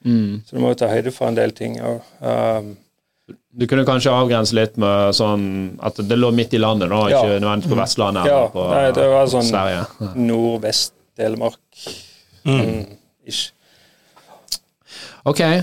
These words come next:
Speaker 1: så kom det et nytt, eh, ny-, nyhetsbrev som var litt sånn stating the obvious. Han ligger i dette området her.
Speaker 2: <laughs>
Speaker 1: Eh, det, alle de som hadde fulgt med, eh, hadde jo skjønt det allerede, men her var jo det mulighet for de som kanskje ikke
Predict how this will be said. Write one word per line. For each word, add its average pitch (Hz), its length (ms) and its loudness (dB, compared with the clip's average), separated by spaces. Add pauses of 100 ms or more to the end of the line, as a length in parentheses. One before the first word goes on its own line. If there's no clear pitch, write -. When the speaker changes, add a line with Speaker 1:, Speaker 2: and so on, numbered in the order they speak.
(200)
Speaker 1:
så 170 180 2
kom 151 160 4
det 143 100 6
et 139 60 2
nytt, 160 300 0
eh, 127 200 4
ny-, 139 300 4
nyhetsbrev 120 640 2
som 117 180 0
var 117 100 4
litt 120 100 2
sånn 123 140 2
stating 123 460 2
the 107 80 2
obvious. 107 560 2 (160)
Han 120 100 0
ligger 123 220 2
i 98 100 -4
dette 117 240 -2
området 120 380 2
her. 117 180 0 (180)
Speaker 2:
<laughs> 120 580 -2
Speaker 1:
Eh, 113 640 -2
det, 127 260 2
alle 135 200 4
de 135 100 2
som 123 160 2
hadde 117 100 0
fulgt 117 240 0
med, 113 360 2 (180)
eh, 101 720 -2
hadde 107 160 -2
jo 123 80 2
skjønt 113 240 0
det - 80 -2
allerede, 101 480 0 (180)
men 104 140 -2
her 117 160 0
var 107 160 2
jo 104 80 2
det 98 80 -2
mulighet 101 300 0
for - 80 -10
de 101 100 -2
som 98 200 -6
kanskje 98 280 -6
ikke 98 320 0